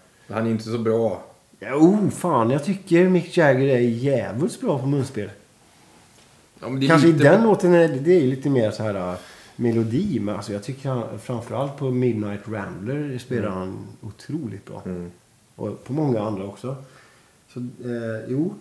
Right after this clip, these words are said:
Speaker 2: det tycker jag nog. Det måste jag vidhålla.
Speaker 1: Du står upp för honom?
Speaker 2: Ja,
Speaker 1: Ja, men
Speaker 2: jag
Speaker 1: det är
Speaker 2: tycker
Speaker 1: bra.
Speaker 2: han,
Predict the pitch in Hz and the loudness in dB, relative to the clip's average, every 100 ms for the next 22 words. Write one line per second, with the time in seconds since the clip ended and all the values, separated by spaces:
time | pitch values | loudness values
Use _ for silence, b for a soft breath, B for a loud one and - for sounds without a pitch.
0 | - 147 202 - 143 135 110 98 127 139 | -12 -12 -12 -8 -6 -4 -4 -6 -8 -10
1 | - 127 123 110 110 - - _ _ _ | -10 -10 -8 -8 -10 -16 -20 _ _ _
2 | _ _ 127 120 107 92 98 98 107 - | _ _ -18 -12 -12 -12 -14 -14 -16 -18
3 | _ - 110 - 131 113 95 107 98 90 | _ -8 -6 -2 0 0 0 -4 -4 -4
4 | 85 - - 110 135 151 - - 104 110 | -8 -12 -2 2 4 2 -4 -4 -2 0
5 | 104 85 117 147 139 127 | -2 -4 -4 -4 -2 -2